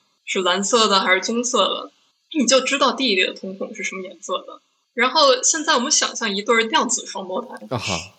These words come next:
Speaker 1: 量子双胞胎的瞳孔颜色在那个，就是在观测之前处于叠加状态，我们不知道他到底眼-，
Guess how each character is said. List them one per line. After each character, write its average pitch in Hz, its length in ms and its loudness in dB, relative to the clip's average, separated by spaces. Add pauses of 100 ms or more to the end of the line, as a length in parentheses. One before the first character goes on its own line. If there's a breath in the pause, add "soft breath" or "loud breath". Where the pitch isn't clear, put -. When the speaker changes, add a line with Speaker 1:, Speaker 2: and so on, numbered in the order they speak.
(220)
Speaker 1:
量 339 140 4
子 214 140 0
双 240 160 0
胞 240 140 4
胎 247 60 -6
的 240 120 2
瞳 226 200 -4
孔 233 140 -2
颜 - 220 -10
色 - 320 -2 (100)
在 208 260 0
那 202 200 2
个， 185 180 0
就 185 180 0
是 175 120 -2
在 185 600 2
观 262 160 4
测 233 160 2
之 233 120 -4
前 220 460 -4 (320)
处 - 180 -2
于 208 120 -6
叠 190 180 -2
加 262 180 0
状 262 240 -6
态， - 120 -18 (640)
我 202 100 4
们 190 140 0
不 262 160 2
知 196 140 2
道 196 320 2
他 190 300 2
到 190 200 4
底 - 320 -6 (180)
眼-， 190 300 -6